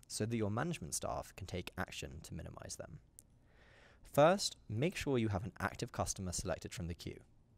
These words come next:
Then, we click the three-dot menu in the top right here and select Customer Left. We will be prompted to identify a reason why the customer left.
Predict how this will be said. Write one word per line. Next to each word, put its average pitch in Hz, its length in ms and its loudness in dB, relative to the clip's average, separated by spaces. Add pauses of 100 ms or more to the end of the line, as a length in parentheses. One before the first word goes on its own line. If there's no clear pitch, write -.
(1040)
Then, 104 340 4 (260)
we 117 120 4
click - 260 4
the 156 80 0
three-dot 127 540 2
menu 90 420 2
in 90 60 -4
the 90 80 0
top - 320 -4
right 82 160 2
here - 260 -8 (380)
and 98 100 4
select - 440 2 (220)
Customer 90 440 0
Left. - 420 -6 (1120)
We 135 60 6
will 165 100 8
be 190 100 2
prompted 208 420 0
to 175 100 4
identify 113 480 6
a 92 100 4
reason 92 500 0
why 90 200 2
the - 100 -2
customer 85 380 -2
left. - 380 -10